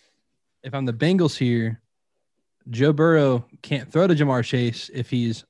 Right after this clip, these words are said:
on his back every <laughs> play. So if I'm the Bengals, I'm taking offensive line with this pick.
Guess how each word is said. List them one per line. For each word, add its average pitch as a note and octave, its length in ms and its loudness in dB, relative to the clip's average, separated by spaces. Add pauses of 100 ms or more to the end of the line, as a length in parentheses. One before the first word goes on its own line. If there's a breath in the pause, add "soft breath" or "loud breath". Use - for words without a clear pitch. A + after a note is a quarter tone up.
(120)
on C3+ 180 -2
his A2 120 -2
back C3+ 640 -2 (420)
every A#2+ 240 -4
<laughs> - 100 -18
play. - 380 -4 (120)
So D3+ 480 -2 (360 loud breath)
if C#3+ 120 -2 (100)
I'm A3 160 2
the G3+ 80 4
Bengals, E3 420 4
I'm F3 160 0
taking F3+ 280 -2
offensive D3 420 -2
line C#3 200 2
with B2 80 -2
this A#2 160 -4
pick. A#2 380 -4